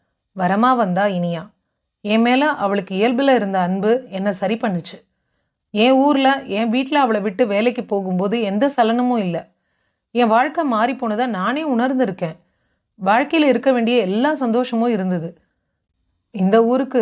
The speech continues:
வேலை மாறி வரவும் தான் எனக்குள்ள சலனம். இனியா அவ அம்மா கூட அதிகம் பேசுவா, அதுவே எனக்கு பிடிக்கல. என்னை விட்டு அவ கவனம் மாறி போனாவே என்னால தாங்க முடியல. வீட்ல தனியா விட்டு போனா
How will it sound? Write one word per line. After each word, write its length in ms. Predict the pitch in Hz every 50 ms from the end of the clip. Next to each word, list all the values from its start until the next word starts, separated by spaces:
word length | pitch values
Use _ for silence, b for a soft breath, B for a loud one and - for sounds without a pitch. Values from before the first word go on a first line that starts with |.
| 185 175
வேலை 320 | 165 180 185 208 233 262
மாறி 240 | 247 226 214 202 208
வரவும் 400 | 185 190 190 196 202 208 202 196
தான் 180 | 196 208 240 254 254
எனக்குள்ள 440 | 202 190 180 190 185 - 190 196 214
சலனம். 440 | 214 - 185 160 175 175 175 175 - _ _ _ _ _ _ _ _ _ _ _ _ _
இனியா 300 | - 214 233 269 285 294 311 320
அவ 180 | 262 208 214
அம்மா 200 | 208 202 220 262
கூட 180 | 262 262 240 208 196
அதிகம் 380 | 170 170 180 214 226 269 269 240
பேசுவா, 380 | 214 180 175 - 170 160 156 - - _ _ _ _ _ _ _ -
அதுவே 280 | 185 175 226 269 320
எனக்கு 240 | 320 285 254 185 -
பிடிக்கல. 360 | 170 190 180 180 - 185 170 165 - _ _ _ _ _ _ _ _ _ _ -
என்னை 220 | 208 214 262 294 285
விட்டு 260 | 262 262 262 294 311 311
அவ 240 | - - 202 196 202
கவனம் 360 | 190 202 208 247 285 311 269
மாறி 280 | 226 190 196 233 277 294
போனாவே 420 | 285 247 226 208 202 190 208 247
என்னால 340 | 240 208 180 185 190 214 226
தாங்க 320 | 220 208 180 208 233 254
முடியல. 360 | 233 214 185 170 165 156 156 156 - _ _ _ _ _ _ _ _ _ _ _ _ _ _
வீட்ல 300 | 190 220 262 262 - 330
தனியா 340 | 339 - 247 220 226 254 269
விட்டு 260 | 247 220 190 180 247
போனா 300 | 240 - 208 185 202 208